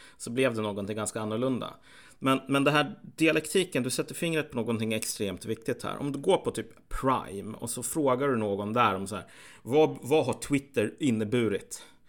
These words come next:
Vad innebär det här nya sociala medielandskapet?" Då kommer de att säga något i stil med, "Polarisering, det liksom ska vara bam, bam, bam, bam. Nu måste du förstå att man kan inte hålla på och sitta i någon tåga och dricka så här utspätt vin och snacka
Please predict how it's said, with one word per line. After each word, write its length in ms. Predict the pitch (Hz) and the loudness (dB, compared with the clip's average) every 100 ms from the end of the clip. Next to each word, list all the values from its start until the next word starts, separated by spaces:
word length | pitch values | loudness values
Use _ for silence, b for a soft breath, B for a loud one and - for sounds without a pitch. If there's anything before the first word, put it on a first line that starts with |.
| b b - | b b -6
Vad 140 | 147 | 0
innebär 460 | 156 139 131 139 127 | 2 2 4 4 4
det 80 | |
här 100 | 117 | 2
nya 220 | 117 117 101 | 4 2 0
sociala 500 | 120 - 131 117 110 | -4 -2 2 2 2
medielandskapet?" 760 | 110 104 101 104 147 127 - | -2 -2 -4 -4 -2 -2 -4
Då 60 | - | -2
kommer 200 | 202 117 | 0 0
de 100 | 95 | -2
att 60 | |
säga 300 | - 110 107 | -4 -2 -4
något 160 | 101 98 | -4 -8
i 60 | 95 | -10
stil 320 | - 95 95 | -6 -6 -6
med, 240 | 95 92 - B B B | -8 -10 -14 B B B
"Polarisering, 1120 | 156 160 165 160 175 185 175 180 180 175 160 B B | 2 4 4 2 0 0 0 0 -2 -4 -8 B B
det 80 | - | -6
liksom 240 | 156 - | -6 -4
ska 140 | 135 151 | -4 0
vara 120 | 127 | 0
bam, 300 | 123 185 185 | 0 -2 0
bam, 220 | 175 175 | -2 -2
bam, 240 | 170 175 165 | -2 -2 0
bam. 440 | 156 160 156 151 B B | 0 0 -2 -6 B B
Nu 100 | 147 | -6
måste 280 | 170 165 - | -4 -4 -4
du 40 | 151 | -6
förstå 420 | 151 - 156 151 | -6 -2 2 2
att 160 | 143 139 | 0 -6
man 100 | 135 | -6
kan 140 | 151 | -6
inte 140 | 139 | -4
hålla 120 | 143 143 | -4 -4
på 80 | |
och 80 | 143 | -4
sitta 300 | - 147 - | -4 -4 -4
i 20 | |
någon 200 | 151 131 | -4 -4
tåga 500 | - 143 123 117 113 | -4 -2 -2 0 0
och 180 | 110 104 | -2 -2
dricka 360 | 113 117 - 110 | -4 -6 -6 -6
så 140 | 120 | -4
här 360 | 110 104 104 - - _ _ | -4 -4 -6 -8 -16 _ _
utspätt 600 | - 127 - - 120 113 | -4 -2 -2 -4 -4 -4
vin 480 | 113 143 147 110 104 | -4 0 2 0 -4
och 160 | - 120 | -8 -8
snacka 600 | - 131 - - 156 | -4 -4 -6 0 2